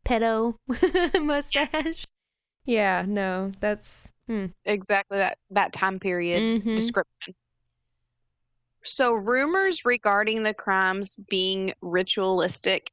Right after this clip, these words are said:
Speaker 2: and motivated by drug trafficking, trafficking were dismissed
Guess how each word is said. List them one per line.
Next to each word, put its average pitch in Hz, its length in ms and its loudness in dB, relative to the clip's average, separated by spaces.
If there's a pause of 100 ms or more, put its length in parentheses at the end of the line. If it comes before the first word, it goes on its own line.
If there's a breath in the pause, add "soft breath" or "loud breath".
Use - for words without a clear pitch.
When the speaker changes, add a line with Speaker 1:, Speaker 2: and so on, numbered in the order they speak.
Speaker 2:
and 180 200 2
motivated 196 600 2
by 180 180 2
drug 175 460 -2
trafficking, 214 680 -4 (400)
trafficking 285 800 -2
were 214 280 2
dismissed 226 680 -2